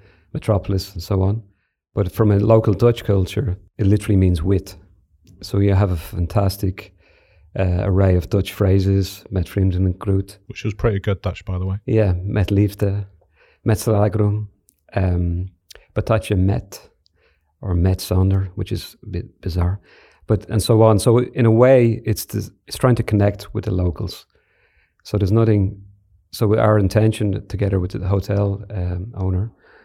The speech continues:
Speaker 1: was to create an environment where th-, the hotel bar would be full of locals. So,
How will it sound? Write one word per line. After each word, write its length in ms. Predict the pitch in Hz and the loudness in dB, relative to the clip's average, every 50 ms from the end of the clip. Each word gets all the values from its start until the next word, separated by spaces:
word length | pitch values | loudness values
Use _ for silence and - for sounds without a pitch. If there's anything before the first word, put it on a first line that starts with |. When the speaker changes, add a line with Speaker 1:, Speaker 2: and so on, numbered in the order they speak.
| _ _ _ - | _ _ _ -6
Speaker 1:
was 140 | 113 107 - | -6 -6 -4
to 100 | - 107 | -4 -4
create 320 | - - 117 110 110 104 | 0 2 2 4 4 4
an 100 | 98 98 | 4 4
environment 640 | 95 92 87 104 107 110 107 92 92 90 87 - - | 2 4 2 4 4 4 4 4 2 2 0 0 0
where 240 | 104 98 95 95 | 2 2 2 0
th-, 220 | 95 95 - 98 107 | 0 -4 -8 -8 -2
the 120 | - 101 | 0 2
hotel 320 | 95 104 101 - 107 101 95 | 2 2 2 2 0 0 2
bar 240 | 90 104 104 101 98 | 2 2 2 2 2
would 140 | 95 92 92 | 0 -2 -4
be 100 | 110 104 | -6 -6
full 220 | - - 104 98 | -6 -4 -4 -4
of 80 | 92 - | -2 -2
locals. 460 | 101 104 101 95 - 98 - - - _ _ _ _ _ _ _ _ _ _ _ _ _ _ _ _ _ _ _ _ _ _ _ _ _ _ | -2 -2 -2 -4 -6 -10 -12 -14 -20 _ _ _ _ _ _ _ _ _ _ _ _ _ _ _ _ _ _ _ _ _ _ _ _ _ _
So, 520 | - - - 113 107 107 101 104 107 - | -14 -6 -2 0 2 2 2 0 -2 -4